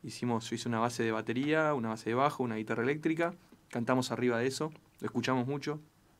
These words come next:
mucho, mucho, mucho, lo compartimos, corregimos cosas, corregimos cosas de la letra, de lo rítmico, de los instrumentos, volvimos a hacer otra maqueta, así hicimos,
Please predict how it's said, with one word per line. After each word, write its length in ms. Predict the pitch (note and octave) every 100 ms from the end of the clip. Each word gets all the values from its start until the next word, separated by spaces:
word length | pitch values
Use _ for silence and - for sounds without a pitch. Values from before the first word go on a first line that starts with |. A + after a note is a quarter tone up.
| _ _ _ _ _ - _ _ -
mucho, 340 | B2 A2+ A#2+
mucho, 260 | B2 B2 A#2
mucho, 240 | B2+ B2
lo 80 | A2
compartimos, 640 | G#2+ A2 A2 C3+ C3+ C3 - - - - - - -
corregimos 440 | - A2 - B2+ A#2+
cosas, 400 | C3 - B2 -
corregimos 340 | A2+ A2+ A#2
cosas 220 | A#2 G#2+
de 60 | G#2+
la 100 | G#2+
letra, 520 | A2+ A#2+ A#2 A2+ A2
de 80 | G#2+
lo 100 | A2
rítmico, 640 | A#2 A#2+ A2+ G#2+ A2 G#2+ A2
de 120 | A2
los 120 | A2
instrumentos, 680 | - A#2 B2+ C#3 C3+ C#3 - - - -
volvimos 320 | A#2+ B2 B2+
a 40 | A#2+
hacer 140 | B2
otra 160 | A#2 A2+
maqueta, 540 | A2+ C#3 C#3 C#3 C#3 - - - - _ - -
así 240 | - -
hicimos, 360 | B2+ B2+ A#2